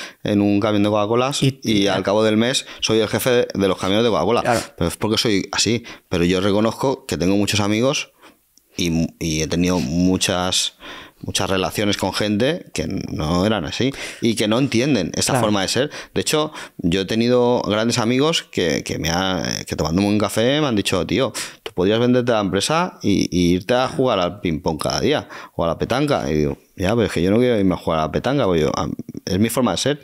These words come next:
Speaker 2: Ya.
Speaker 1: Y, y ellos no lo entienden.
Speaker 2: Yo eso estoy parcialmente de acuerdo, pero también, o sea, al final cuando reflexiono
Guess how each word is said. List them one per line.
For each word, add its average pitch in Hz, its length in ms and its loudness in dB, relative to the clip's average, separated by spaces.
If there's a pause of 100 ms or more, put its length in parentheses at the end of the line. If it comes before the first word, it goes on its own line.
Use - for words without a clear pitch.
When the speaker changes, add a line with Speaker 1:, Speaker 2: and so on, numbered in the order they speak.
(100)
Speaker 2:
Ya. 127 100 0 (380)
Speaker 1:
Y, 101 320 2
y 95 120 2
ellos 113 180 0
no 160 60 2
lo 135 60 2
entienden. 107 440 0
Speaker 2:
Yo 160 100 2
eso 175 140 2
estoy 185 480 -2 (400)
parcialmente 170 580 0
de 160 80 2
acuerdo, 165 640 0 (160)
pero 143 240 4
también, 147 600 0 (640)
o - 40 -14
sea, 147 320 2 (560)
al 147 160 0
final 165 260 0
cuando 170 220 2
reflexiono 151 540 0